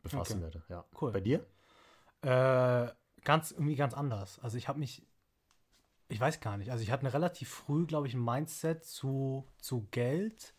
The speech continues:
Speaker 2: ähm, weil, also keine Ahnung, also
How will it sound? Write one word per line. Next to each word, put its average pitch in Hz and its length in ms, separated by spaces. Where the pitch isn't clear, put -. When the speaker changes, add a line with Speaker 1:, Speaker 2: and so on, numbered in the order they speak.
Speaker 2:
ähm, 127 600
weil, 135 800
also 107 220
keine 104 220
Ahnung, 107 160
also 107 180